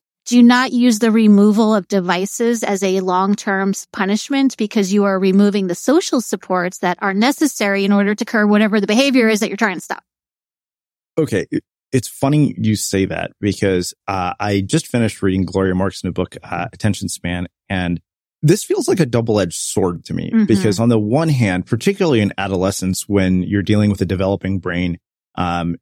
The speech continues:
Speaker 2: and you're so prone to social comparison, excessive use of this stuff can be really detrimental, I think, to your self-image. On the flip side, she actually wrote about the fact that we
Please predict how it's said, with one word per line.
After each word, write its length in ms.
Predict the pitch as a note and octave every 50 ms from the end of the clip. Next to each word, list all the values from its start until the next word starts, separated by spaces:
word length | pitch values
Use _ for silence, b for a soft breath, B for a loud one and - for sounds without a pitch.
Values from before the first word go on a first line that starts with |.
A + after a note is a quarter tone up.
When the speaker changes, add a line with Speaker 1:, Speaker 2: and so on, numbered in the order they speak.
| _
Speaker 2:
and 400 | G2 G2 F#2 F2 E2+ E2+ E2+ F2 - _
you're 420 | - G2+ F#2 G2 F#2+ F#2 F#2+ G2 -
so 560 | - - - - - B2 A#2+ A2+ G#2 G2 - - _
prone 460 | - - - G#2+ G#2+ G#2+ G2 F#2+ F2+ F2
to 300 | - - F#2 F#2 F#2 -
social 460 | - - - - A#2 A2 - A2+ G2
comparison, 760 | - G2 F#2 F2+ F#2+ F2 F2 E2+ F2 - F2 E2+ E2+ E2+ E2 - _ _ _ _ _ _ _ _ -
excessive 580 | G#2+ - - - - E3+ E3+ - - A#2+ F#2+
use 180 | F#2+ G2 - -
of 100 | F#2 E2
this 140 | F#2+ F#2 -
stuff 280 | - - F#2+ F#2 -
can 160 | - - F#2+
be 120 | F2 F2 E2+
really 360 | F2 F#2+ A#2 C3+ C3 A2+ G2
detrimental, 600 | E2 - G2+ F#2 - - F#2 F#2+ F#2+ - F2+ E2+
I 80 | E2 E2
think, 240 | - - F#2 E2+
to 120 | - - F2+
your 80 | F2
self-image. 640 | - - F#2+ F2 E2 - - - C#3 A#2 G2 F2 - -
On 200 | - G#2 G2 G2
the 60 | G2 G2+
flip 200 | - G3+ F#3 -
side, 280 | - G#2 G2 G2+ F#2+
she 200 | - - A2+ G#2+
actually 220 | G2+ F#2+ - G#2+ G2+
wrote 160 | G2+ G3+ -
about 200 | G#2 F#2 E2 D#2
the 80 | -
fact 240 | - - F#2 F2+ - _ -
that 180 | G2+ F#2 - - _ _ _ _ _ _ _ _ _
we 440 | - A#2 F#2 A2 A2 A2 G#2+ G#2+ -